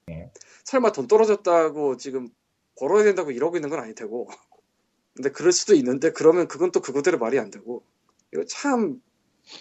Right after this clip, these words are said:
Speaker 2: 애매하달까. 거기다 스페이스 베이스 디에프 나인처럼 그렇게
Speaker 1: 음.
Speaker 2: 버전 갑자기 건너뛰면서 우리 돈 떨어져서 못해요라는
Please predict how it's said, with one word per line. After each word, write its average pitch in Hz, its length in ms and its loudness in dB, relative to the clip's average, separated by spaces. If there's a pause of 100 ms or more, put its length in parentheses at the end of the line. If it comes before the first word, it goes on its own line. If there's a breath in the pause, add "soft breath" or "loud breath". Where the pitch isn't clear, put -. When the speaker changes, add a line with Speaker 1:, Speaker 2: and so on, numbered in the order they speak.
(220 loud breath)
Speaker 2:
애매하달까. 151 680 2
거기다 160 240 -4
스페이스 285 440 -2
베이스 208 220 6
디에프 170 320 -2
나인처럼 160 580 0 (240)
그렇게 139 220 -4
Speaker 1:
음. 165 40 2
Speaker 2:
버전 147 260 0
갑자기 147 600 0
건너뛰면서 147 680 -2
우리 135 220 0
돈 127 180 -6
떨어져서 147 400 4
못해요라는 139 760 -2